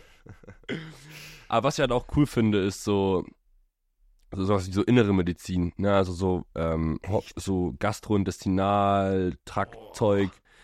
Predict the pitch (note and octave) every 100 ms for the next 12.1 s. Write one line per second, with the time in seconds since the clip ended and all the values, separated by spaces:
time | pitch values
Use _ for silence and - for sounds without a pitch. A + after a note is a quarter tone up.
0 | - A2 A#2 C3+ B2 D3+ C#3 A#2+ C3 B2+
1 | B2+ - - - G#2 - A2+ A2 G#2+ C3+
2 | A2 G2+ G#2 F2 A2+ A2+ - A2+ A2 G#2
3 | - - _ - - C3 G#2 A2 G#2+ A2+
4 | A2+ G2+ A#2+ A2+ G#2+ G#2 G#2 G#2 A2+ B2
5 | A#2+ A2+ F#2 G2 - A2+ A2+ A2 A2+ G#2+
6 | - G#2 G2 G2 - F#2 F#2 F2 F2+ E2+
7 | - _ _ _ _ - G2+ F#2+ G2 E2+
8 | F2+ - A2 G2+ - G2 - A2+ A#2 -
9 | G2+ F#2 F2+ F2 _ _ F2 E2+ F2 E2+
10 | E2 - - G2 F#2+ E2+ - E2+ D#2 -
11 | C2+ C#2 F2 - F2 - D2+ D2+ - C#2
12 | C2